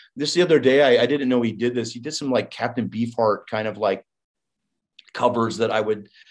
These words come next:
encourage people to check out, uh, that are really interesting. But he has a solo record that's really great. Um, but I haven't really, like, met or played with people here, you know. Uh, Glenn on Fillmore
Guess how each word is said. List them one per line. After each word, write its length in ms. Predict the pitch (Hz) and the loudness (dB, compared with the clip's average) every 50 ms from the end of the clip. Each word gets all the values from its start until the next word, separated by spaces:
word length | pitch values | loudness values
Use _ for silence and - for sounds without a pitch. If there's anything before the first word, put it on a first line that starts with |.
| _ _ - | _ _ -8
encourage 460 | 123 113 117 - 123 117 113 110 - | -8 -6 -2 0 0 0 0 0 -2
people 260 | - 113 113 113 110 | -4 -4 -4 -4 -6
to 80 | 98 101 | -8 -8
check 300 | - - - - 110 - | -4 -4 -4 -2 -2 -2
out, 340 | 113 107 104 104 104 - - _ - | 0 0 2 0 0 -4 -8 _ -6
uh, 420 | - - - - - 50 - - | -6 -4 -4 -6 -8 -8 -8 -6
that 100 | - 110 | -6 -6
are 80 | 113 113 | -6 -8
really 440 | 104 104 110 123 127 120 113 110 113 | -4 2 6 6 6 6 4 2 0
interesting. 480 | 110 117 113 - 120 - - - 110 | -2 -4 -4 -4 -6 -6 -6 -4 -4
But 80 | 110 120 | -2 0
he 40 | 139 | 0
has 140 | 156 147 147 | 0 0 -2
a 40 | |
solo 360 | 143 - - 131 123 127 127 123 | -2 0 2 2 4 4 4 4
record 380 | 123 127 120 123 - 131 117 120 | 2 0 0 -2 -4 -6 -6 -6
that's 180 | 120 - - | -8 -8 -10
really 160 | - 120 120 | -10 -8 -8
great. 480 | 117 113 - 117 117 113 113 113 113 117 _ - - - - - - - - _ _ _ | -8 -4 -2 0 0 0 0 -2 -4 -8 _ -20 -20 -20 -20 -20 -20 -20 -20 _ _ _
Um, 540 | - 123 120 117 113 110 107 110 113 117 117 | 0 2 4 4 4 2 0 -4 -6 -10 -4
but 160 | - 185 185 | 0 0 2
I 60 | 180 190 | 2 2
haven't 320 | 190 226 254 269 285 285 | 0 0 0 -2 -2 -4
really, 320 | 233 185 185 185 185 175 160 | -2 0 0 0 0 0 -2
like, 260 | 156 156 139 - - | -2 -2 -2 -2 -2
met 300 | 120 117 120 120 127 120 | -2 0 0 0 0 -2
or 80 | 117 110 | -4 -6
played 360 | 117 - - 107 110 117 117 | -8 -8 -8 -8 -8 -8 -12
with 140 | 117 98 - | -14 -18 -18
people 280 | - 101 95 - 107 101 | -18 -18 -14 -12 -12 -12
here, 400 | - - 101 110 - - - - | -10 -8 -8 -6 -6 -8 -8 -4
you 120 | - 113 110 | -2 -2 0
know. 320 | 107 107 107 107 107 107 | 0 0 0 0 0 0
Uh, 180 | - - 151 147 | 2 2 2 2
Glenn 320 | 117 113 123 147 170 175 175 | 0 2 4 4 4 4 2
on 240 | - 147 160 160 | 2 2 0 0
Fillmore 640 | 156 - - 165 - 156 143 131 123 123 120 120 | -2 -2 -2 0 0 2 2 4 4 4 2 0